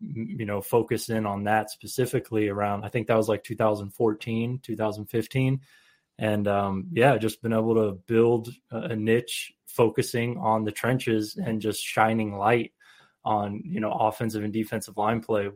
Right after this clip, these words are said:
which, um, you know, and learning along the way. So it's been really kind of like a dream job for me the last few years, especially. But, um, yeah, so that, that's how I started and what I do. And I, I'm very thankful to, to do it.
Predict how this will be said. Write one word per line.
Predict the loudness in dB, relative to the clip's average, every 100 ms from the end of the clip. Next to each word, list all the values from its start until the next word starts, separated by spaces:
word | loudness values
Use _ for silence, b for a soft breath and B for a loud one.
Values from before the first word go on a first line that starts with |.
| -12
which, | -2 0 0 -2
um, | -2 -2 -6 -12 _
you | -4
know, | -2 0
and | 0 0
learning | 2 2 2 0
along | -2 -2 -2
the |
way. | 2 4 2
So | 2 2 2 -2 b b b b -10
it's | -2
been | 2 4
really | 6 6 6
kind | 2 -2
of | -2
like | -4
a | -6
dream | -4 -4 -2
job | 0 0 0 -4 _ _
for | -6
me | -2 0
the | 0
last | 0 0 -2
few | -4 -2
years, | -2 -4 -6
especially. | -8 -2 -2 -2 0 0
But, | 0 -2 -4 b b b b b -2
um, | -2 0 -4 -6 -2
yeah, | 2 2 0
so | 0 4
that, | 4 4
that's | 0 0 -4 -6
how | 4 4
I | 4
started | 2 2 2 2
and | 0
what | 0
I | 0
do. | 0 2 2
And | 0
I, | -4 -6 -10 _ -10
I'm | -8 -8 -12 _ -10
very | -2 0 0 -4 _ _
thankful | -4 -4 -4 -8 -6
to, | -4 -4 -6 _
to | -4
do | 4 4
it. | 4